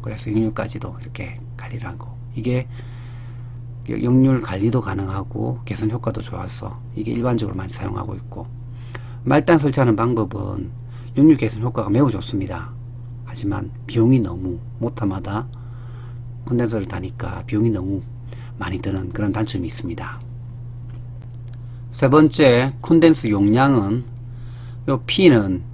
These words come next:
유효 전력입니다. 그리고 P one이 역률 개선 전의 비상 전력이고 P two는 역률 개선 후에 비상 전력이 됩니다. 그래서 코사인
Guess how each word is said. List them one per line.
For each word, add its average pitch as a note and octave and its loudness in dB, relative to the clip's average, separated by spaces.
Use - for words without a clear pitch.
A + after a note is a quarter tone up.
유효 G#2+ 6
전력입니다. F#2 -2
그리고 - -12
P D3+ 6
one이 A#2+ 4
역률 C#3+ 10
개선 - 4
전의 A2+ 4
비상 A#2+ 2
전력이고 - -6
P - -2
two는 B2 4
역률 C3 6
개선 B2+ 0
후에 A2 0
비상 A#2 2
전력이 G2+ -4
됩니다. - -8
그래서 - -4
코사인 C3 2